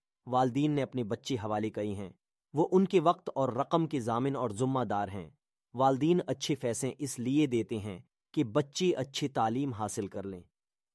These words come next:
अगर उनका वक्त ज़ाया हुआ तो अंदाल्लाह वो अंदिल इबाद मुजरिम होंगे। इसलिए ऐसी टीचर हजरात जो पढ़ाने की ख्वाहिशमंद हैं या पढ़ा रही हैं, इनकी खिदमत में दस्त बदस्त गुजारिश है कि खुदारा अपना मकसद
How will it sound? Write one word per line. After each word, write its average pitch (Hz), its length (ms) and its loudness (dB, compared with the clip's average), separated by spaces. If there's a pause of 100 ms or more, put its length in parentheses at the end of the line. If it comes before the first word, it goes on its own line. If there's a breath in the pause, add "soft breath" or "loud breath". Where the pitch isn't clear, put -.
अगर 156 220 6
उनका 170 280 4
वक्त 143 260 0
ज़ाया 110 320 0
हुआ 104 320 -4 (500)
तो 135 60 0
अंदाल्लाह 120 560 2
वो 117 180 0
अंदिल 110 280 -2
इबाद 101 340 -4
मुजरिम 98 340 -6
होंगे। 87 280 -14 (760)
इसलिए 143 380 0 (120)
ऐसी 127 300 -4
टीचर 120 400 -4
हजरात 101 400 -4
जो 107 180 -2
पढ़ाने 107 380 -4
की 110 140 -10
ख्वाहिशमंद 107 680 -4
हैं 107 100 -8
या 104 140 -4
पढ़ा 101 300 -4
रही 98 240 -6
हैं, 90 200 -14 (560)
इनकी 143 260 0
खिदमत 135 500 -2
में 117 240 -4
दस्त 127 280 -4
बदस्त 104 420 -4
गुजारिश 107 500 -2
है 87 140 -14 (460)
कि 131 100 0
खुदारा 113 460 0
अपना 104 280 -6
मकसद 98 500 -6